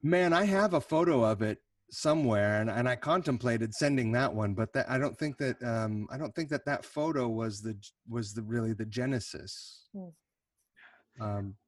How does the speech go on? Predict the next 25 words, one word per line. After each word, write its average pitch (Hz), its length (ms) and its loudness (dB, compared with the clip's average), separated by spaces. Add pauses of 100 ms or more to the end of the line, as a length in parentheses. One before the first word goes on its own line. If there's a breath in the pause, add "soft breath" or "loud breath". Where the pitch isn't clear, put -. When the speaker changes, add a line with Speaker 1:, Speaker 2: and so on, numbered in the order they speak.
(720)
Speaker 1:
that 131 180 2
same 151 300 -2
uncle, 131 460 0
his 123 360 -4
record 123 400 -2
collection, 98 720 -4 (580 soft breath)
I 117 80 2
dove 120 320 2
into, 104 680 -2 (340)
you 113 120 -2
know, 92 320 -6 (320)
a 95 40 -6
hundred 110 320 -4
and 101 120 -6
ten 101 240 -6
percent. - 580 -10 (920)
And 117 180 4
it 113 80 0
was, 107 340 -4 (720)
I 127 100 0
don't 143 160 2
know 143 180 4
if 139 120 -2
it 147 120 2
was 113 600 -4